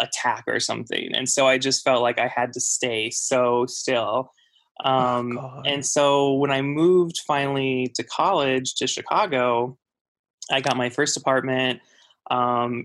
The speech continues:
Speaker 1: and I had two roommates that I moved in with.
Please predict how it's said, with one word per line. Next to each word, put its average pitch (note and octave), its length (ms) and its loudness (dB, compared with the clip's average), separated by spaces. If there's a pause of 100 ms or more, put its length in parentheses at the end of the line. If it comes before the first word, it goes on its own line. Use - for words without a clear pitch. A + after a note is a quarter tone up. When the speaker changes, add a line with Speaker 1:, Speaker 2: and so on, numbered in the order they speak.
Speaker 1:
and B2 640 -2
I A#2 720 -2
had A#2+ 240 -4
two F3 180 2
roommates C#3+ 420 -2
that C3+ 100 0
I C3 400 0
moved C3+ 320 -4
in C3 180 0
with. B2 320 0